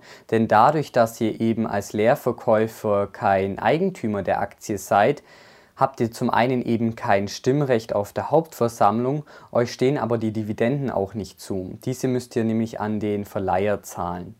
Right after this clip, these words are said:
Außerdem spielen natürlich auch die Gebühren eine wichtige Rolle. Neben den Leihgebühren sollte man eben auch auf die Geldbriefspanne achten und sich bewusst sein, dass es eben zu dieser Nachschusspflicht kommen kann.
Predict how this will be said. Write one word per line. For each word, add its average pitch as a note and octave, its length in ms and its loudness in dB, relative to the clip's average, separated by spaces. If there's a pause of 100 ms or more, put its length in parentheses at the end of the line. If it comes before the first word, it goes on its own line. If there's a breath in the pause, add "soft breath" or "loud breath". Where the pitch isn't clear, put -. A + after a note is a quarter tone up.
(200)
Außerdem C#3+ 420 4
spielen C#3 300 2
natürlich A#2+ 480 0
auch A2 140 2
die A2 120 -4
Gebühren A#2+ 400 2
eine G2 280 -2
wichtige G2+ 400 -6
Rolle. F#2+ 420 -2 (480 loud breath)
Neben C3 260 2
den A#2 120 4
Leihgebühren B2 720 2
sollte A#2+ 320 2
man A2+ 200 0
eben A#2 240 -2
auch G#2+ 240 -4
auf A2+ 220 -4
die G#2+ 120 -4
Geldbriefspanne G#2 960 -2
achten A#2+ 440 -2 (260 loud breath)
und C#3 180 0
sich - 200 -4
bewusst B2+ 420 0
sein, A2 220 2
dass G#2+ 180 0
es - 340 -14
eben A2+ 300 -2
zu A2+ 140 -8
dieser G#2 240 -4
Nachschusspflicht G#2 960 -4
kommen G2 380 -6
kann. G2+ 360 -6